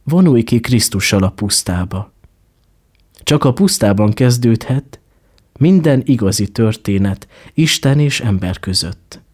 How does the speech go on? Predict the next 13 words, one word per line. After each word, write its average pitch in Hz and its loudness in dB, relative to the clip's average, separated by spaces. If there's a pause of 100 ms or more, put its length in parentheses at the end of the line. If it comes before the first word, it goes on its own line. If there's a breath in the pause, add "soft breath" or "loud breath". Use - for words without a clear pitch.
(680)
Advent 143 2
elején 143 4
Keresztelő 107 0
Jánossal 104 2
vonultál 104 2
ki - -4
a 98 0
pusztába, 113 -2 (340 soft breath)
Krisztusra 101 -2
várakozva. 98 -2 (880)
Most - 0
nagy 110 2
böjtben, 120 0